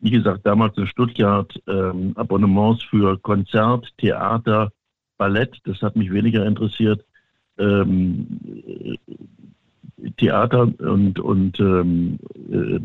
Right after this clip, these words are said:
Konzerte eben. Und, ähm, wir hatten gar nicht Zeit fürs Fernsehen. Abgesehen davon, ich war sehr aktiv in der Schülermitverwaltung.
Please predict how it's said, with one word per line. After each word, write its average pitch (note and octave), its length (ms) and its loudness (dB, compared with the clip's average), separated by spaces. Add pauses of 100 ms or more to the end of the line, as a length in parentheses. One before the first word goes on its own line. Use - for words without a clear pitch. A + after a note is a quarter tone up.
Konzerte B2+ 540 0
eben. B2 260 2 (640)
Und, A2 440 4
ähm, G2+ 560 4 (440)
wir G2 100 -2
hatten - 160 -4
gar E2 100 0
nicht E2 180 -4
Zeit B2 200 0
fürs C#3 180 -2
Fernsehen. D#2+ 400 -4
Abgesehen G#2+ 400 0
davon, A#2 500 0 (500)
ich G#2+ 140 0
war A2+ 160 4
sehr A2 180 2
aktiv A#2 380 0
in G#2 100 0
der G2 120 2
Schülermitverwaltung. B2+ 1160 0